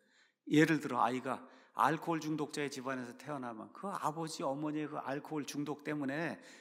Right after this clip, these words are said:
아이가 얼마나 큰 고통을 당해요. 그렇죠? 도박하는 부모의 가정에서 태어나면 그런 것들 때문에 각종 상처들, 또 아이들 학대하는 그런 집안에서 태어나면 아이가 잘못한 게 아니잖아요. 부모가 잘못한 그런 부모의 잘못으로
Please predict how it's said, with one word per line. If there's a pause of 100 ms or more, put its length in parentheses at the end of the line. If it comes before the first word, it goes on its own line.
아이가
얼마나
큰
고통을
당해요. (260)
그렇죠?
도박하는 (340)
부모의
가정에서
태어나면 (300)
그런
것들
때문에
각종
상처들,
또
아이들 (240)
학대하는
그런
집안에서
태어나면 (200)
아이가
잘못한
게
아니잖아요. (400)
부모가
잘못한
그런
부모의
잘못으로